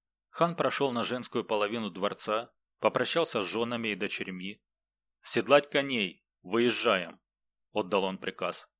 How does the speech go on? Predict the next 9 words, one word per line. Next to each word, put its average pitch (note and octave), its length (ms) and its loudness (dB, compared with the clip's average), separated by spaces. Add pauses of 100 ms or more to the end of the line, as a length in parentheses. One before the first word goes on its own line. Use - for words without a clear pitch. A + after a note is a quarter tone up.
(480)
Вскоре F3+ 360 2
кавалькада B2+ 600 4
с G2+ 80 -2
большим A#2+ 400 0
отрядом G#2+ 560 0 (120)
в - 120 -20
три C#3+ 140 -2
сотни D3+ 380 0
телохранителей A2 1000 -2